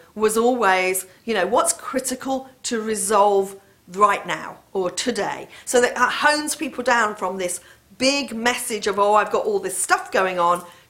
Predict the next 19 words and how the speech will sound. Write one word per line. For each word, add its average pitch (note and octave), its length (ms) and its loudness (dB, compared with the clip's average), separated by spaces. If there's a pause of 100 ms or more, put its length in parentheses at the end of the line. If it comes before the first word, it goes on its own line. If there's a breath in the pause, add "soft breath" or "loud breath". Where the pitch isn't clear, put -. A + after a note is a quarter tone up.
to A3+ 280 -2
something C4 640 -2
that A3 200 -2
can A3+ 300 -2
be G#3 120 -6
resolved G3 600 0
right F3+ 420 -2
now. C#3+ 320 -12 (880)
So, B3 160 2
for A#3+ 100 -4
example, A#3+ 540 2 (340 loud breath)
I B3 100 2
had A#3 180 2
an G#3+ 140 -2
email C4 520 2
from G3 580 2
somebody G3 760 0
this G3 200 -2
week, - 480 -4